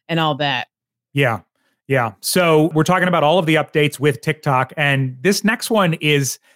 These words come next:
Speaker 2: an interesting one because, I mean, this is relatively new technology, but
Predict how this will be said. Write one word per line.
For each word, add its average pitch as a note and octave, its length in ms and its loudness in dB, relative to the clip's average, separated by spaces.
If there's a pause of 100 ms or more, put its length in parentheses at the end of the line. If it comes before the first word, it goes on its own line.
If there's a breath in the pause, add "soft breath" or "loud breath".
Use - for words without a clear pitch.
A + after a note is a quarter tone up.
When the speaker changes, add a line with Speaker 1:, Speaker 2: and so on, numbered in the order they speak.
(160 soft breath)
Speaker 2:
an F3+ 80 2
interesting A#3+ 360 0
one E3+ 140 2
because, D#3 260 -2
I F3 40 -8
mean, F3 80 2
this A3+ 160 0
is A#3+ 80 -2
relatively E3 600 0
new D3+ 240 0
technology, C3+ 960 -6 (280)
but C#3 160 -6